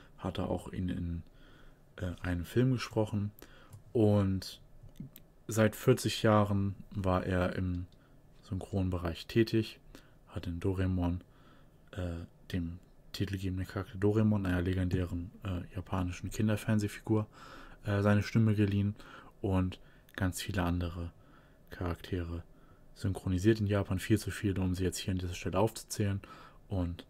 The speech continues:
natürlich, es ist ein, äh, sehr trauriger Verlust.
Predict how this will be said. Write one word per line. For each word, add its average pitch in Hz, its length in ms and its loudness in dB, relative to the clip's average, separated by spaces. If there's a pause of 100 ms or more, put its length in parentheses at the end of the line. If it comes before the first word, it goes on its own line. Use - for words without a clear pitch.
(360)
natürlich, - 580 -6 (1300)
es 104 240 0
ist - 160 -6
ein, 92 560 2
äh, 90 300 -4 (800)
sehr 110 220 0
trauriger 123 420 2
Verlust. - 600 -2